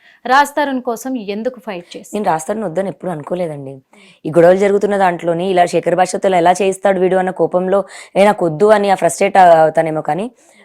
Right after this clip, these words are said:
Speaker 2: బంధాన్ని అయితే నేను ఎప్పుడూ వదులుకోలేదు, వదులుకోను.
Speaker 1: లాస్ట్ ఎప్పటి వరకు కలిసి ఉన్నారు రాజ్ తరుణ్, లావణ్య?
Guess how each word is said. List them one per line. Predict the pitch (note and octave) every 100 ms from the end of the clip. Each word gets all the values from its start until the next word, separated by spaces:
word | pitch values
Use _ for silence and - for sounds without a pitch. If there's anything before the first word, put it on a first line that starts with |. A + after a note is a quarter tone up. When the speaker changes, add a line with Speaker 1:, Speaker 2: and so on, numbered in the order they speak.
| _
Speaker 2:
బంధాన్ని | E3 F#3 G#3 B3+ B3+
అయితే | A#3 C4
నేను | A#3+
ఎప్పుడూ | E3 F3 F#3 F3 - _ _ _ G#3+ G#3
వదులుకోలేదు, | D#3+ D3 D#3 D#3+ D#3 D3+ D#3+ G#3+ _ _ _ _
వదులుకోను. | F#3 F#3+ F#3 E3+ D3 - _ A#3+
Speaker 1:
లాస్ట్ | B3+ D4+ -
ఎప్పటి | D#4+ C4 B3+ C4+
వరకు | C4+ C4
కలిసి | A#3+ A3 A3+
ఉన్నారు | G3+ F#3+ F#3+ G3
రాజ్ | G3+ G3+
తరుణ్, | - G3 F#3
లావణ్య? | F3 A#2+ A3+